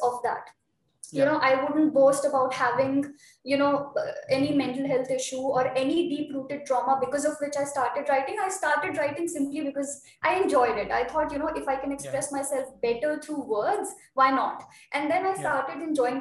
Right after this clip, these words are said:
Speaker 1: it so much that I made it into my profession. So it is coming out of a lot of passion, a lot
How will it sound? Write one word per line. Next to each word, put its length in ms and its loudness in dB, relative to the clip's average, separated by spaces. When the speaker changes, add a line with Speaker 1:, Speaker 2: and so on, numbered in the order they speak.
Speaker 1:
it 120 -8
so 100 2
much 160 -4
that 160 0
I 100 -2
made 180 -2
it 120 -8
into 200 -10
my 40 -6
profession. 560 -8
So 240 0
it 140 0
is 160 -4
coming 340 0
out 260 -2
of 160 -4
a 120 -2
lot 180 0
of 180 -14
passion, 480 -4
a 220 -4
lot 160 -2